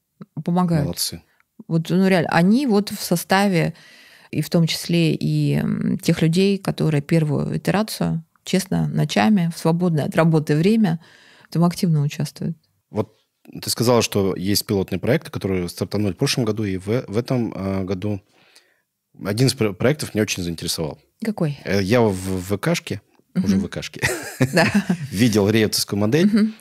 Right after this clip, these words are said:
Speaker 2: а, театра. И там, э, был театр в П Г Т, я забыл название.
Speaker 1: Матыгина?
Speaker 2: Да, да, да, да.
Speaker 1: Мгм.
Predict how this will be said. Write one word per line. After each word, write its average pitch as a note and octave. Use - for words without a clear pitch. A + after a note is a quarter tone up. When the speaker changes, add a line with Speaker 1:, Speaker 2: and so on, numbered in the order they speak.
Speaker 2:
а, F2+
театра. F2
И F2+
там, A#2+
э, G2
был G2
театр B2+
в -
П G#2
Г G2
Т, B2+
я F2+
забыл F#2+
название. G2+
Speaker 1:
Матыгина? F3
Speaker 2:
Да, G#2+
да, F#2+
да, F#2+
да. F2+
Speaker 1:
Мгм. G#3